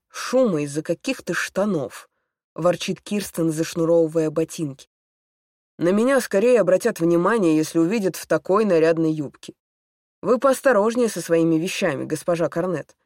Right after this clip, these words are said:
а то наши церковные кумушки станут ходить за вами толпой, выпрашивая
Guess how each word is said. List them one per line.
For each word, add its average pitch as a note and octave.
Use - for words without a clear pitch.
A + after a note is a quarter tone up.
а F#3
то C4+
наши C4
церковные A3
кумушки G#3
станут F#3+
ходить E3+
за F3
вами F#3
толпой, E3
выпрашивая D#3+